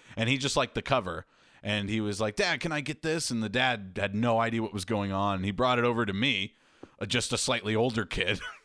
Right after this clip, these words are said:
<laughs> and he was like, "Hey, would this be a game that my, you know, six-year-old son could play?" And I had to explain to him, I was like, "Well, the M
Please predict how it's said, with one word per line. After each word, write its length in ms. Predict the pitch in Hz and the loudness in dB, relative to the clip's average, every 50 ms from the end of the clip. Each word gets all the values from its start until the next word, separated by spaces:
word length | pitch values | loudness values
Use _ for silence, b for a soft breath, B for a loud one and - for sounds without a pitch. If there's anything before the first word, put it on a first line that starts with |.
| _ - | _ -20
<laughs> 360 | - - _ - - 131 127 - | -20 -20 _ -20 -20 -18 -8 -4
and 120 | 123 127 | -2 0
he 60 | 135 | 0
was 120 | 127 123 117 | 0 0 0
like, 120 | 127 113 | -2 -2
"Hey, 420 | 110 - 196 208 196 180 160 147 135 | 0 0 2 2 2 2 2 0 0
would 160 | 120 120 117 | 0 -2 -4
this 120 | 180 175 - | -6 -8 -4
be 120 | - 240 | -4 -4
a 40 | 233 | -2
game 320 | 185 208 208 208 208 208 196 | -2 -2 -2 -2 -2 0 0
that 140 | 190 160 | -2 -2
my, 400 | 143 147 151 151 147 147 139 127 117 - - | 0 -2 -2 0 0 2 0 0 -2 -6 -4
you 120 | 123 135 127 | -2 -2 0
know, 100 | 120 110 | 0 0
six-year-old 500 | - - 160 - - 151 151 139 123 - | -2 -2 -4 -4 -2 0 0 0 0 0
son 240 | - 131 131 151 | 0 0 0 0
could 120 | 143 143 135 | -4 -6 -2
play?" 260 | 160 170 175 175 - B B B B B B B B | 0 2 2 2 0 B B B B B B B B
And 120 | B 113 127 | B 2 4
I 80 | 143 | 4
had 80 | 156 151 | 4 4
to 60 | 139 | 4
explain 260 | 135 - - 156 170 | 2 2 2 2 2
to 60 | 160 143 | 4 4
him, 20 | |
I 40 | 127 | 2
was 80 | 117 | 2
like, 120 | 117 113 107 | 0 0 0
"Well, 100 | 120 120 | 0 2
the 180 | 120 127 - 135 | 2 0 2 2
M 480 | 165 196 190 170 147 139 131 127 117 | 4 4 4 4 2 0 -2 -2 -4